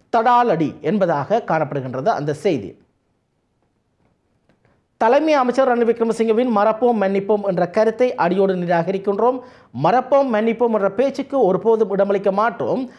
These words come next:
படையினரின் போர்க்குற்றங்களால் பாதிக்கப்பட்ட மக்கள் வன்னியில் இன்னமும் இருக்கின்றார்கள். பாதிக்கப்பட்ட மக்களுக்கு, கொன்றொழிக்கப்பட்ட மக்களுக்கும், காணாமல் ஆக்கப்பட்ட மக்களுக்கும் நீதி வேண்டும்.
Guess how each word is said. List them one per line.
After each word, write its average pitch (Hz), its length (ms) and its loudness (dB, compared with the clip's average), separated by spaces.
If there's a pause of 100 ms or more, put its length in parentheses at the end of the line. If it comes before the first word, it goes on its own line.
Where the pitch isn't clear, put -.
(320)
படையினரின் 277 540 2
போர்க்குற்றங்களால் 240 800 2
பாதிக்கப்பட்ட 214 640 2
மக்கள் 208 460 2
வன்னியில் 208 540 2 (220)
இன்னமும் 233 400 2
இருக்கின்றார்கள். 208 720 2
பாதிக்கப்பட்ட 196 560 0
மக்களுக்கு, 240 680 0 (260)
கொன்றொழிக்கப்பட்ட 247 720 0
மக்களுக்கும், 254 600 0
காணாமல் 247 420 2
ஆக்கப்பட்ட 220 480 0
மக்களுக்கும் 208 480 -2
நீதி 240 260 2
வேண்டும். 180 420 -2